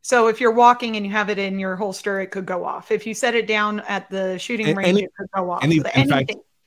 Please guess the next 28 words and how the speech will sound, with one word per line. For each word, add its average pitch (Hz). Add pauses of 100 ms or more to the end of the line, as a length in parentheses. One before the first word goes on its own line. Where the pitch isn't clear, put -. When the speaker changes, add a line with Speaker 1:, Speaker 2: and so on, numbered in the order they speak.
(140)
Speaker 2:
SIG 185
added 147
a, 113
a, 104 (100)
a 113
word 135
to 117
their 104
caution 143
in 104
their 98
manual. 107 (180)
They 131
had 156
added 160
language 131
saying, 123
"Hey, 151
if 117
you 135
drop 135
this, 165
it 113
could 131
go 107
off," 113
which 123
is -